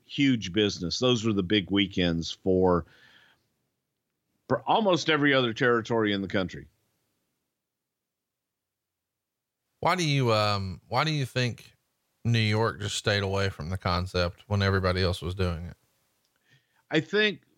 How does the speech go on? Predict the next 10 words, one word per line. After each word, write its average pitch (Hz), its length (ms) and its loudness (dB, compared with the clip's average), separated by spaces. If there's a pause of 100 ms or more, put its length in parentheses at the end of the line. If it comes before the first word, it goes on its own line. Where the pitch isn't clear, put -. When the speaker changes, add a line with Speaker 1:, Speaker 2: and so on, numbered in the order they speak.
(140)
Speaker 1:
because 143 480 2
of 107 140 -8
family, 139 680 2
and 107 420 0
there 107 160 0
was 104 340 0
a 95 40 -4
feeling 127 720 2 (800)
that 107 180 0
people, 120 680 0